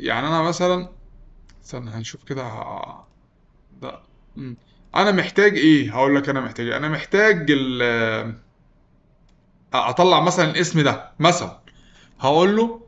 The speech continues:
شفت الريجيد بادي ده، الريجيد بادي ايه؟ اي حاجه هيحصل لها ريجيد بادي يطلع لي ايه؟ البيانات بتاع ده. هقول له مثلًا جيت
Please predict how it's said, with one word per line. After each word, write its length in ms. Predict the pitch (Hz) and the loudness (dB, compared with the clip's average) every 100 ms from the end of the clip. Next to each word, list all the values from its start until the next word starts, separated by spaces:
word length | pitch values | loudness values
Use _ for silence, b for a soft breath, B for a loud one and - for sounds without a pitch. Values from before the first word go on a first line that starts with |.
| _ | _
شفت 260 | - 196 - | -8 -6 0
الريجيد 300 | 160 175 175 | 2 2 2
بادي 220 | 185 208 | 2 2
ده، 120 | 180 | 2
الريجيد 300 | 180 190 175 | 4 4 2
بادي 180 | 165 175 | 0 2
ايه؟ 240 | 175 185 - | 2 2 2
اي 280 | 226 214 190 | 2 4 2
حاجه 240 | 214 214 | 4 2
هيحصل 300 | 175 - 170 | 0 2 4
لها 140 | 208 214 | 6 6
ريجيد 300 | 196 190 165 | 4 2 2
بادي 200 | 220 214 | 2 2
يطلع 360 | 165 156 190 | 2 2 4
لي 140 | 185 190 | 4 4
ايه؟ 360 | 180 175 - | 4 2 0
البيانات 380 | 143 143 151 175 | -2 0 2 0
بتاع 180 | 151 139 | 0 -2
ده. 120 | 117 | -2
هقول 260 | 110 135 139 | -4 -2 -2
له 60 | |
مثلًا 400 | 143 151 170 190 - _ _ - | -4 -4 -6 -8 -16 _ _ -10
جيت 320 | 123 160 - | -6 -6 -8